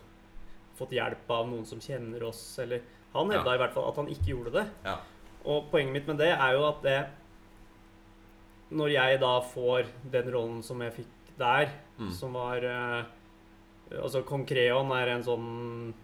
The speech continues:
Speaker 1: eh, maktperson i, eh, den historien, og så var vi kanskje fem forskjellige som alternerte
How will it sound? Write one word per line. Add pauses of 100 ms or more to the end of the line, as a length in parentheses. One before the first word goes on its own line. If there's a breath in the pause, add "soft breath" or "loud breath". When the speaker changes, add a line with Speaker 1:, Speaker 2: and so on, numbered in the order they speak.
Speaker 1:
eh,
maktperson (640 loud breath)
i,
eh,
den
historien,
og
så
var
vi
kanskje
fem
forskjellige
som
alternerte